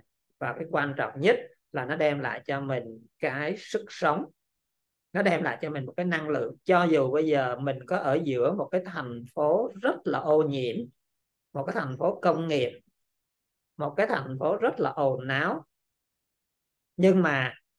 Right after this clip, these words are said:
cái buổi sáng sớm vẫn là cái khoảng thời gian năng lượng thanh tịnh nhất, tốt đẹp nhất, tĩnh lặng nhất và trong sáng nhất. Người ta có thể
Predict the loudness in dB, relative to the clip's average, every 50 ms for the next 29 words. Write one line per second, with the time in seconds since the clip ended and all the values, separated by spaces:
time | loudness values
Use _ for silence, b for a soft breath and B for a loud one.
0 | _ _ _ 0 2 4 2 2 2 0 -2 -2 -2 -6 -4 -2 0 0 0 0
1 | -2 -6 -8 -10 -4 -2 0 0 0 -2 -6 -6 -4 -4 -2 -2 0 -2 -2 -2
2 | -4 -4 -4 -4 -6 -6 -6 -4 -6 -6 -6 -4 -4 -4 -4 -4 -4 -6 -6 -4
3 | -2 0 0 0 -2 -4 -8 -12 -14 _ _ -8 -4 0 0 0 0 0 -4 -6
4 | -6 -4 -2 0 0 0 0 -2 -4 -8 _ _ _ -10 -6 -4 -4 -4 -4 -8
5 | -8 -4 -4 -4 -4 -4 -12 -10 -4 -4 -4 -4 -6 _ _ _ _ _ _ _
6 | _ _ _ _ _ 4 4 4 2 -4 -6 -4 -4 -4 -8 _ -8 -2 0 0
7 | 0 -2 -10 _ _ _ _ _ 0 0 0 2 -2 -2 -2 0 -2 -2 -2 -6
8 | -16 -10 -2 0 2 2 0 -2 _ _ _ _ _ _ _ _ _ _ _ _
9 | _ -8 -6 -4 -2 -2 -2 -2 -4 -4 -4 -4 -2 2 2 2 0 0 -8 _
10 | _ _ _ _ _ _ _ _ _ _ _ _ _ _ _ _ _ _ _ _
11 | _ _ _ _ _ _ _ _ _ _ _ _ _ -2 2 2 4 4 4 4
12 | 4 2 2 0 0 -2